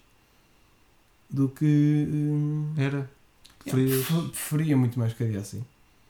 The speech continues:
Speaker 1: Pá, porque houve bom final que toda a gente queria e ti-, e estavam a construir para isso. Ainda por cima, na sétima temporada. Acho, yeah, foi na sétima temporada. Tipo, estavam bué a construir para esse final.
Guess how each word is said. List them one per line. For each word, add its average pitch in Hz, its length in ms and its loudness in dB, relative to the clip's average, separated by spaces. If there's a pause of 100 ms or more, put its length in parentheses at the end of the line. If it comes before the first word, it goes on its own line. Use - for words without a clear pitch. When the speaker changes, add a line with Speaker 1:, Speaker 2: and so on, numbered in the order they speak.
(800)
Speaker 1:
Pá, 123 100 -4
porque 151 360 -4
houve 170 300 2
bom 135 280 2
final 127 280 0
que 120 80 -8
toda 127 120 0
a 120 40 2
gente 123 180 0
queria 113 300 -2
e 120 40 0
ti-, 135 220 -6
e 143 60 -6
estavam 165 340 2
a 139 60 4
construir 131 420 0
para 120 180 0
isso. 104 340 -6 (540)
Ainda 123 140 0
por - 80 -6
cima, 113 220 0
na 120 120 2
sétima 127 320 -2
temporada. 117 480 -4 (760)
Acho, 135 240 -4
yeah, 175 280 0
foi 190 140 -2
na 202 80 0
sétima 151 280 -4
temporada. 120 380 -6
Tipo, 123 140 -6
estavam 160 320 -2
bué 143 240 0
a 135 40 2
construir 127 360 0
para 120 140 -2
esse 117 140 -4
final. 107 340 -2